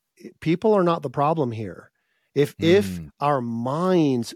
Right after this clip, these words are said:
Speaker 1: solve all of these things that we face as human beings, then we
Speaker 2: Yeah.
Speaker 1: want more minds working on these things, more
Speaker 2: Mm.
Speaker 1: rather than fewer. And in
Speaker 2: Yes.
Speaker 1: fact, the economist Paul Romer,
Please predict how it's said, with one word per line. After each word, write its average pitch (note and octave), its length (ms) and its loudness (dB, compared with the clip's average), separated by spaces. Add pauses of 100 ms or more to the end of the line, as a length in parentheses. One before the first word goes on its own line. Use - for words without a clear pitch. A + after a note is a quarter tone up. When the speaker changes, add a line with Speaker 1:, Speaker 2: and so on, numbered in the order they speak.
Speaker 1:
solve F3 800 0
all D#3 280 2
of C3 140 -4
these C3 240 -4
things C3+ 300 -2
that C#3 120 -10
we C3 140 -4
face B2+ 400 -4
as A2 120 -10
human A#2 320 -6
beings, G2+ 680 -8 (460)
then C#3 240 0
we D#3 100 0
Speaker 2:
Yeah. D#3+ 40 2
Speaker 1:
want C#3 280 0
more C#3 380 0
minds B2 920 -4
working B2+ 500 -4
on A2+ 180 -6
these G#2+ 300 -10
things, F2+ 600 -18 (100)
more C#3+ 460 2
Speaker 2:
Mm. B2 120 -2
Speaker 1:
rather B2+ 360 0
than A2 200 -8
fewer. A2 640 -6 (840)
And C3 240 -4
in - 60 -6
Speaker 2:
Yes. C3 120 -4
Speaker 1:
fact, C#3+ 260 0
the B2 160 -2
economist C3 480 -6
Paul C3 240 0
Romer, B2 600 -2